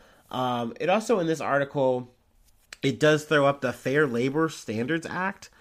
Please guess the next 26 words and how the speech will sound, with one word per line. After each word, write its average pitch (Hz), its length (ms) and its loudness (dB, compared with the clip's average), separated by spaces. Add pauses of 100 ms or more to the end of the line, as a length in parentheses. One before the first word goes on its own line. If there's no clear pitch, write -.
(500)
um, 113 600 2
which 107 160 -10
I'll 123 80 -2
go 120 60 2
ahead 107 100 0
and 104 80 -6
read 98 120 -6
this 98 180 -12
real 95 80 -6
quick. 104 240 -8 (1040)
Uh, 113 240 0
the 110 180 -4
Fair 185 540 6
Labor, 143 880 4 (300)
the 139 120 -4
Fair 175 280 0
Labor 180 260 2
Standards 143 380 -2
Act 113 340 -2 (180)
prohibits 151 480 0
minors 131 500 0
thirteen 147 420 -2
years 147 260 0 (300)
old 123 420 0 (140)
and 113 240 -2
younger 107 520 -2